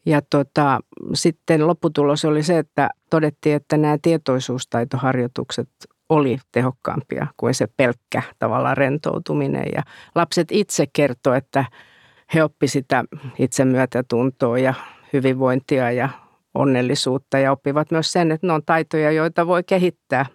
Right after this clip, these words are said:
niin kuin mitä tahansa muita taitoja, ja koululuokat rauhoittui ja, ja läsnäolokyvyt parani, niin m-, miksei tämmöistä ole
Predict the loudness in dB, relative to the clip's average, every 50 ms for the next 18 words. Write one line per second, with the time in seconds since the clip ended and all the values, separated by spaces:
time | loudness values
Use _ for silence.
0 | _ 0 2 2 2 0 0 0 0 0 -2 _ -20 -20 -20 -20 -4 0 0 0
1 | 2 2 0 2 2 2 2 2 2 2 0 0 2 2 2 2 0 0 0 -2
2 | -2 -2 -6 -12 _ _ _ _ 0 0 0 0 0 -2 -2 -2 0 0 0 0
3 | 0 -2 -2 0 0 2 2 2 2 2 2 2 2 0 0 -4 -4 -2 -2 0
4 | 0 0 -2 -4 -8 -10 _ _ -2 0 0 2 0 0 -2 -2 -2 -2 -2 -2
5 | -2 -2 -2 0 0 0 -2 -2 -2 -2 -2 -4 -6 -4 -4 -4 -4 -2 -4 -6
6 | -6 _ -2 0 0 0 0 -2 -2 -4 -4 -4 -4 -2 -4 -4 -6 -8 _ _
7 | -20 _ _ _ _ _ _ -20 _ -20 -20 _ _ _ _ _ -2 -2 0 0
8 | -2 -6 -8 -8 -8 -8 -8 -8 -8 -8 -8 -6 -4 -2 0 0 0 0 -2 -2
9 | 0 2 2 2 2 2 2 2 2 2 2 0 -2 -4 _ -2 0 2 2 2
10 | 2 2 0